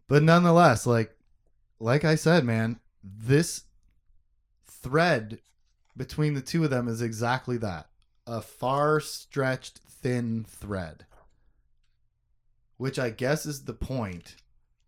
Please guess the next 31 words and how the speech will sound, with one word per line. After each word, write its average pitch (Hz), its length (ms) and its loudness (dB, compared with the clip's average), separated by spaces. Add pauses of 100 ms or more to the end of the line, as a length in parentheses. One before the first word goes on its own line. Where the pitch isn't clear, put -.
(520)
of, 101 600 -6 (1040)
you 110 200 -8
know, 98 300 -6 (200)
siblings 120 920 -2
who 113 300 -6
are, 90 580 -8 (360)
have 92 240 -16
lost 95 400 -14
contact 87 540 -12
with 87 120 -12
each 82 140 -16
other, 82 220 -14
siblings 123 480 -8
who 127 120 -10
don't 120 200 -10
understand 110 500 -14
each 90 160 -18
other, 87 300 -14 (280)
siblings 127 500 -2
who 123 100 -2
have 107 140 -4
grown 123 320 0
into 113 160 -4
different 113 300 -6
stages 107 380 -6
of 101 100 -8
their 101 100 -8
lives, 98 260 -8
and 95 120 -8
siblings 139 440 -2
who 127 220 -4